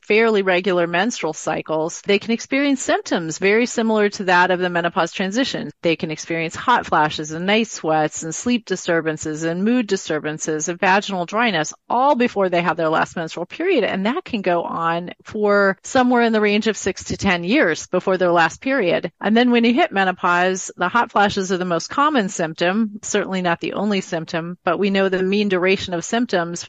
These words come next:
hot flashes, is seven to nine years. And about a third of women will experience symptoms for a decade or longer. This is not a short time frame. And when we talk about treatment options,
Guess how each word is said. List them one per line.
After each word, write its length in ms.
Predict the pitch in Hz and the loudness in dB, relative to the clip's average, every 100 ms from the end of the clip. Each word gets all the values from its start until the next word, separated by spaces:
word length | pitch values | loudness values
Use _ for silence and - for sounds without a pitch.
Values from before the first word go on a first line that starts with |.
| _ | _
hot 180 | 180 190 | -2 -2
flashes, 500 | - 156 156 170 175 - | 0 -2 0 -6 -6 -4
is 180 | 175 165 | -4 -4
seven 640 | - - 202 196 202 196 | -6 4 4 6 2 0
to 120 | 196 | -4
nine 400 | 175 175 170 170 | -2 0 0 -2
years. 640 | 170 202 208 147 156 - - - - - - | 0 2 2 2 0 -4 -16 -20 -20 -20 -4
And 160 | 185 202 | 0 2
about 260 | 190 190 | 4 4
a 40 | 190 | 4
third 300 | - 226 226 | 4 4 4
of 100 | 180 | 2
women 320 | 185 185 175 | -2 -2 0
will 140 | 175 | 2
experience 640 | 175 - - 185 180 165 - | 0 0 0 2 2 0 -2
symptoms 340 | 170 180 165 | -4 -4 -4
for 140 | 175 | 0
a 80 | 160 | 0
decade 400 | 175 165 - - | 2 2 2 -2
or 100 | 165 | -2
longer. 420 | 165 - - - - | -2 -4 -4 -6 0
This 240 | 220 - | -2 0
is 120 | 302 | 0
not 340 | 262 226 233 262 | 2 4 4 4
a 60 | |
short 460 | 226 - - 226 - - | 0 -2 -2 -2 -2 -6
time 380 | - 220 240 220 | -2 2 2 2
frame. 400 | 170 160 165 165 | 2 2 0 -2
And 320 | - 180 185 185 | 0 2 2 0
when 100 | 196 | 0
we 120 | 190 | -2
talk 280 | - 226 233 | 0 0 2
about 240 | 196 160 | 2 2
treatment 380 | - 294 240 185 | 0 -2 0 2
options, 640 | 165 170 180 170 175 | 2 2 0 -2 -2